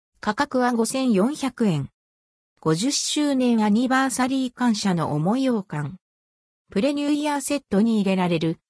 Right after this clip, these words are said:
五十周年アニバーサリー感謝の思い羊羹は、日本上陸五十周年となる二千二十二年に誕生した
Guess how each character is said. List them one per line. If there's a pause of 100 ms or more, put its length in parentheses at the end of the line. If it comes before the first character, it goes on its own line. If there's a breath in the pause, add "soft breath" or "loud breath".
(140)
五
十
周
年
ア
ニ
バ
ー
サ
リ
ー
感
謝
の (180)
思
い
羊
羹
は、 (240)
日
本
上
陸
五
十
周
年
と
な
る
二
千
二
十
二
年
に (240)
誕
生
し
た